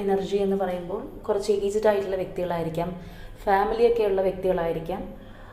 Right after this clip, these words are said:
ആ ഒരു മധ്യവയസ്കരോ അല്ലെങ്കിൽ അതിനേക്കാൾ കുറച്ചുകൂടി ഏജ്ഡ് ആയിട്ടൊക്കെ ഉള്ള ഒരു വ്യക്തികളൊക്കെ ആവാനുള്ള സാധ്യതകളുണ്ട്. അല്ലാന്നുണ്ടെങ്കിൽ വളരെയധികം മെച്യൂരിറ്റി ആയിട്ട് കാര്യങ്ങൾ കൈകാര്യം ചെയ്യുന്ന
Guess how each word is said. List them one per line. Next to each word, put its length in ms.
ആ 120
ഒരു 160
മധ്യവയസ്കരോ 720
അല്ലെങ്കിൽ 340
അതിനേക്കാൾ 340
കുറച്ചുകൂടി 500
ഏജ്ഡ് 240
ആയിട്ടൊക്കെ 360
ഉള്ള 140
ഒരു 80
വ്യക്തികളൊക്കെ 580
ആവാനുള്ള 380
സാധ്യതകളുണ്ട്. 720
അല്ലാന്നുണ്ടെങ്കിൽ 600
വളരെയധികം 540
മെച്യൂരിറ്റി 540
ആയിട്ട് 260
കാര്യങ്ങൾ 320
കൈകാര്യം 500
ചെയ്യുന്ന 280